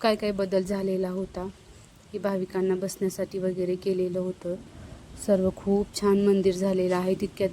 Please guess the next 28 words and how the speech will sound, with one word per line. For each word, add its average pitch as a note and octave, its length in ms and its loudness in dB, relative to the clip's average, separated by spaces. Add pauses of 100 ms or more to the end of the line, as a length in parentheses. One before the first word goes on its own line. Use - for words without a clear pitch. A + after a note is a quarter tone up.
बघा F3+ 180 0
कि-, F3+ 180 -8 (200)
किती - 340 -4
मुसळधार G3 680 2
पाऊस, F#3+ 480 2
म्हणजे G3+ 240 -2 (100)
खूप A3 220 -2 (200)
खूप G3+ 300 -12
मोठा F#3+ 300 -6
पाऊस F#3 400 -2
होता. - 240 -10 (580)
हे G3+ 60 -2
मो-, G3+ 240 -6
म्हणजे G3 260 -2
इतकं - 220 -14
पो-, A3 180 -2
मोबाईलमध्ये G3 580 4
दिसत G3+ 300 -2
नाही, G3 120 6
पण G3 160 -2
प्रत्यक्षात G3 680 -4
खूप - 160 -4 (120)
बघा, F#3 160 -2
हे F3+ 80 -2
पाणी F#3 340 4
किती G3 260 -2
वाहतंय F#3 440 2
तिथून. G3+ 300 -2